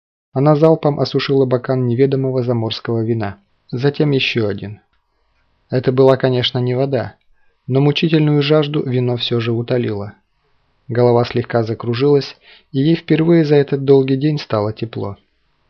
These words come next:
Капли вина упали на роскошное древнее платье из голубого шёлка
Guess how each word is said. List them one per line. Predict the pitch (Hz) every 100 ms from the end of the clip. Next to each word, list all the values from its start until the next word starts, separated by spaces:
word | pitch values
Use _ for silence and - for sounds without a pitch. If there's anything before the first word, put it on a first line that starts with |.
| _ _ _ _ _ _ _ -
Капли | 123 123
вина | 113 120 127
упали | 127 120 127 123
на | 120 117
роскошное | 120 - 139 - 135
древнее | 131 131 127 127 127
платье | 139 127 113 113
из | 110
голубого | 113 113 113 107 104
шёлка | - 127 - 117